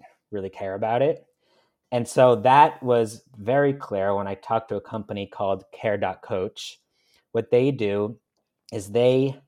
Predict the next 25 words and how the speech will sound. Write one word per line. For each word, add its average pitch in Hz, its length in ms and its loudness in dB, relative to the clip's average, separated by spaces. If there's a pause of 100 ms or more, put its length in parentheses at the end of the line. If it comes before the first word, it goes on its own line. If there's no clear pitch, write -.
have 110 260 -2
developed 107 580 0
a, 101 420 -6 (600)
a 98 180 -8 (500)
human 151 720 -2 (160)
plus - 540 -2
A 120 220 0
I 107 420 0
system. 98 440 -10
They 92 80 -10
call 98 220 -6
it 101 100 -8
Human 107 360 -8
in 98 80 -8
the 95 80 -8
Loop 101 360 -8 (560)
that 113 320 0
powers 127 580 4
a 107 400 -2 (320)
basically, 151 480 -2
like, - 260 -2
three 117 280 -6
D 113 240 -4
avatar 101 920 -4
of 98 380 -2